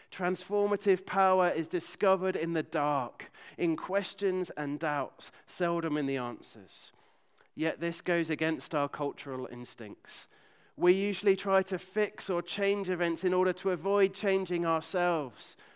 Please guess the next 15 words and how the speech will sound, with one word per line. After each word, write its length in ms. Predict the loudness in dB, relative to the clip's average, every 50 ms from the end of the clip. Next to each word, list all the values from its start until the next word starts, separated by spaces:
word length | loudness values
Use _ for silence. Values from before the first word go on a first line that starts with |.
| -20 _ _ _ _ _ _ _ _ _ _ _ _
Wise 460 | -12 -6 -2 0 0 0 0 -2 -4 -6
people 440 | -4 -2 -2 -2 -2 -4 -10 -10 -10
tell 300 | -10 -6 -4 -4 -4 -4
us 200 | -6 -8 -10 -8
that 160 | -8 -6 -4
we 140 | -4 -4 -2
must 240 | -4 -4 -6 -6
learn 280 | -2 -2 0 0 0 -2
to 120 | -6 -8 -12
stay 540 | -10 -10 -12 -8 -6 -2 0 2 2 2 2
with 220 | 0 -4 -8 -10
the 60 | -16
pain 360 | -16 -8 -6 -4 -4 -4 -4
of 140 | -6 -8 -10
life, 400 | -10 -10 -10 -10 -12 -16 -20 -20